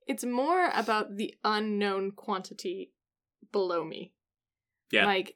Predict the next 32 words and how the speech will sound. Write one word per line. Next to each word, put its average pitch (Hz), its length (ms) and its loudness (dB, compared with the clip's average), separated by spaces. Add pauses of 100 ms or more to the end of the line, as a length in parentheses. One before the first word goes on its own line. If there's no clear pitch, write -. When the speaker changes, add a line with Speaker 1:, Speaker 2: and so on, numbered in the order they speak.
Speaker 1:
it's 214 220 2
just 196 380 -2 (120)
darkness, 247 680 0 (100)
and 175 140 -4
I'm 214 200 0
a 226 60 0
little 214 240 0
speck, 190 600 -2
and 170 160 -6
all 208 160 2
of 226 80 -2
a 233 40 -2
sudden 208 280 -2
I'm 180 100 -4
having 196 300 -4
an 170 100 -8
existential 233 640 0
crisis 196 600 0
in 175 160 -8
the 175 80 -6
middle 202 300 4
of 220 100 2
an 190 120 0
ocean, 185 320 0
and 185 100 -2
all 185 100 4
I've 175 160 0
got 185 380 0
is, 175 200 -2
like, 170 320 -4 (840)
a 202 100 2
buoy. 180 540 4